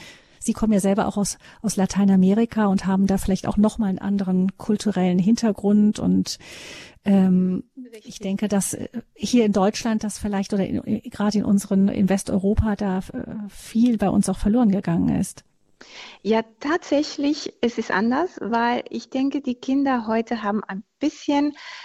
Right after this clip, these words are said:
Speaker 2: ähm, ja, diese, diese Ehrfurcht vor, äh,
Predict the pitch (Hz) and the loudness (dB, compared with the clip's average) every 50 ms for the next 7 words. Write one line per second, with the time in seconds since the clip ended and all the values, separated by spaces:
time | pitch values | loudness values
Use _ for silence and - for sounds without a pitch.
0 | - - - _ _ - 233 226 226 226 226 220 220 220 226 202 - _ - - | -18 -20 -20 _ _ -4 -2 0 2 2 0 0 0 -2 -2 -4 -6 _ -10 -6
1 | 208 214 220 233 240 226 202 - _ - 214 202 - - 214 - - 220 233 208 | -6 -4 -4 -2 -2 -2 -2 -4 _ -10 -12 -10 -6 -4 -4 -4 -4 -8 -10 -6
2 | - 226 214 - - - - 226 247 269 262 - - _ - 233 233 233 240 240 | -2 -2 -2 -2 -2 -2 0 2 2 0 0 -4 -12 _ -4 -4 -2 -2 -2 -6
3 | 233 - - - _ _ - 220 220 220 214 214 214 - - - - - - 220 | -8 -12 -20 -20 _ _ -10 -8 -6 -6 -6 -6 -8 -8 -10 -14 -14 -10 -10 -8
4 | 220 - | -8 -10